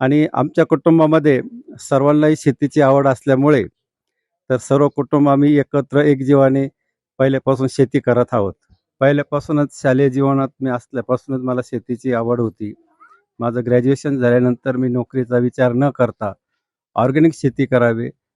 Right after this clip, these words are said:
आणि आपल्या देशाला, कृषीप्रधान देश आहे, या देशाला ऑर्गॅनिक भाजीपाला, ऑर्गॅनिक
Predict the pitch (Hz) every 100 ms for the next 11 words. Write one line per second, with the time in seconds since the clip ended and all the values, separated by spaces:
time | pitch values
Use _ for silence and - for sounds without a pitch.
0 | _ 120 123 117 - 127 127 123 139 127
1 | 113 123 - 131 156 139 135 135 123 127
2 | 123 113 107 123 117 117 131 123 135 123
3 | 113 - _ _ _ - 117 139 151 165
4 | 143 120 120 - 120 117 117 135 147 156